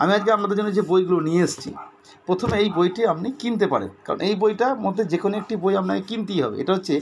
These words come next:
লীলা রায়ের বই, এর নাম হচ্ছে ক্র্যাক ডাব্লিউবিসিএস। এই বইটি আপনি কিনতে পারেন। বাজারে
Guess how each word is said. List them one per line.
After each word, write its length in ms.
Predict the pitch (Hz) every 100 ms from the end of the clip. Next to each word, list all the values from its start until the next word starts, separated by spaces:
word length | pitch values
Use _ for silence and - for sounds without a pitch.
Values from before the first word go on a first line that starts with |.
| - - - 135
লীলা 220 | 175 220
রায়ের 280 | 214 196 185 135
বই, 120 | 185 -
এর 80 | 151 160
নাম 100 | 160
হচ্ছে 160 | 156 180 -
ক্র্যাক 200 | 214 208 139
ডাব্লিউবিসিএস। 640 | 151 147 135 120 113 156 - - - - 156
এই 60 | 143
বইটি 220 | 151 151 156
আপনি 100 | 202 208
কিনতে 220 | 202 151 104
পারেন। 160 | 85 - - - - - - - - - - - - - - - -
বাজারে 300 | 147 170 208